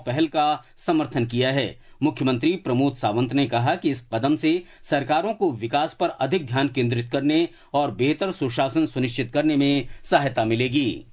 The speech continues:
पंजाब के मुख्य निर्वाचन कार्यालय ने राज्य के सभी मतदान केंद्रों पर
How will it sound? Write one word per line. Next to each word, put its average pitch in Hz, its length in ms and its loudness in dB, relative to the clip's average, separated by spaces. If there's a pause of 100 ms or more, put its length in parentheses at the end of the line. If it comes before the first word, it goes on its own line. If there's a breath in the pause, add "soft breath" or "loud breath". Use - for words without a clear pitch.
(160)
पंजाब 202 440 0
के 285 100 2
मुख्य 220 320 0
निर्वाचन 180 480 0
कार्यालय 147 440 0
ने 175 140 2 (220)
राज्य 156 420 -2
के 208 220 -2
सभी 156 380 0
मतदान 147 460 0
केंद्रों 131 360 0
पर 175 240 -2